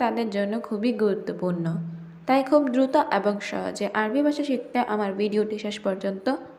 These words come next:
দেখতে থাকুন। আমার দেশ বাংলাদেশে, এর আরবি অর্থ আনা বিলাদ মিন বাংলাদেশ। এখানে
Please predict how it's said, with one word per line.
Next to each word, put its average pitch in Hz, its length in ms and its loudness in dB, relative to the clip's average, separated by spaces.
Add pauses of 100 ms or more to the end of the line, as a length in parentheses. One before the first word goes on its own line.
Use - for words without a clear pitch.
(180)
দেখতে 240 260 0
থাকুন। 185 360 -4 (3500)
আমার 247 380 6 (180)
দেশ 269 220 6 (240)
বাংলাদেশে, 208 680 4 (680)
এর 240 100 2 (200)
আরবি 233 240 2 (140)
অর্থ 208 240 -4 (920)
আনা 262 300 6 (120)
বিলাদ 247 460 6
মিন 233 340 4
বাংলাদেশ। 185 560 0 (520)
এখানে 233 380 2